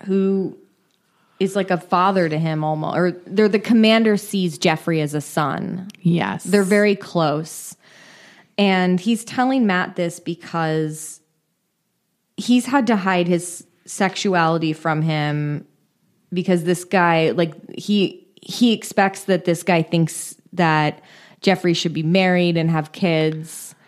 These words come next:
Speaker 1: and
Speaker 2: Right.
Speaker 1: have a dog and have this, like, very heteronormative family lifestyle, whatever. Um,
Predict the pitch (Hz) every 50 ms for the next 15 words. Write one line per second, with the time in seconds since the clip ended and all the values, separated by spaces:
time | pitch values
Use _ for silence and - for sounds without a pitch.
0 | _ _ _ _ _ _ _ - 202 180 180 180 190 190 185 180 175 170 175 170
1 | 170 170 170 - 185 170 160 160 160 160 160 160 156 160 165 165 160 160 151 -
2 | 156 156 147 - 160 160 156 156 160 151 170 165 160 160 160 160 156 156 151 151
3 | 147 147 147 147 143 - - _ - _ _ - - 156 180 175 165 165 160 160
4 | 160 156 151 151 151 156 151 151 147 147 143 139 139 131 - - - - - -
5 | _ _ _ _ _ _ _ _ _ _ - - - - 165 160 156 151 151 151
6 | 147 143 135 139 147 151 151 - - - 175 165 147 147 147 - - - 160 143
7 | 143 143 143 143 139 151 147 147 147 151 160 156 147 143 135 143 139 131 143 151
8 | 160 170 165 - - - - - - - _ _ _ _ _ - 170 175 175 165
9 | 165 160 160 156 156 156 160 -